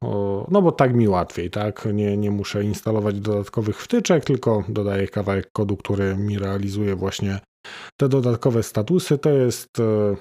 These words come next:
dosłownie tam, nie wiem, osiem, może dziesięć linijek i masz taki dodatkowy status. Choć tutaj też, e, czasem czyhają pewne niebezpieczeństwa i właśnie ostatnio, w ostatnich dniach nie doczytałem sobie, że nazwa statusu,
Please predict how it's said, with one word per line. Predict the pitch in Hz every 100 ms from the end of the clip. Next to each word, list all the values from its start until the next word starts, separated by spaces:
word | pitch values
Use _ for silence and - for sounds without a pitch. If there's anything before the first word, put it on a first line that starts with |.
| _ -
dosłownie | 120 113 - 104 101 95
tam, | 92 87 85 85 -
nie | 71
wiem, | - - 107
osiem, | 113 - 101
może | 101 95
dziesięć | 95 98 104 95
linijek | 101 104 120 104 -
i | 185
masz | 151 123
taki | - 113 117
dodatkowy | 107 104 104 - 107
status. | 104 - 98 - 220 - - - - -
Choć | 262 -
tutaj | 220 202 175
też, | 156 156 - -
e, | 147 139 131 - -
czasem | 131 123 127 123 117
czyhają | - 110 120 117 107
pewne | 127 120 117
niebezpieczeństwa | 110 107 - 104 190 208 185 139
i | 117
właśnie | 117 - 113
ostatnio, | 110 - 123 117 107
w |
ostatnich | 110 - 117 113 104
dniach | 117 101
nie | 131 165
doczytałem | 156 139 135 143 143 131
sobie, | - 131 131
że | 117 120 113 - _ _ _ _ -
nazwa | 117 113 127 156 127 123
statusu, | - 110 - 139 - 123 110